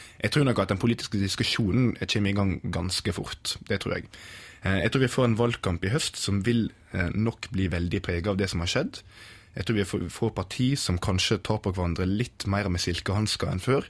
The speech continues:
Men jeg håper likevel at de silkehanskene ikke er alt for tjukke. Eh, fordi av respekt for demokratiet, eh, og av respekt for velgerne, som vil høre hva er de politiske, eh, uenighetene, så må vi tørre å konfrontere hverandre.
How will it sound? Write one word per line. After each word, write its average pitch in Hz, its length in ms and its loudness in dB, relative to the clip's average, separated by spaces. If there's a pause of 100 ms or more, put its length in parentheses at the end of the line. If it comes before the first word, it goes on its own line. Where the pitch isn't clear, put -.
(720)
Men 98 220 0
jeg 107 100 0
håper 104 320 0
likevel 107 320 0
at 110 80 -2
de 107 80 0
silkehanskene 92 1300 -2
ikke - 240 0
er 101 240 0
alt - 320 -4
for 92 240 -4
tjukke. - 460 -6 (500)
Eh, 87 240 2
fordi 104 380 0 (260)
av 98 160 2
respekt - 400 -4
for 101 160 0
demokratiet, 98 720 2 (120)
eh, 90 220 0
og 87 140 0
av 95 80 -2
respekt - 320 -6
for 92 100 0
velgerne, 92 500 0
som 92 280 0 (260)
vil 98 300 2
høre 92 260 -2
hva 98 160 -2
er 101 160 0
de 101 80 -2
politiske, 95 640 -2 (220)
eh, 85 180 0
uenighetene, 98 560 2 (460)
så - 180 0
må 110 300 6
vi 82 100 0
tørre 92 420 0 (140)
å 87 160 -2
konfrontere 95 480 0
hverandre. 95 420 0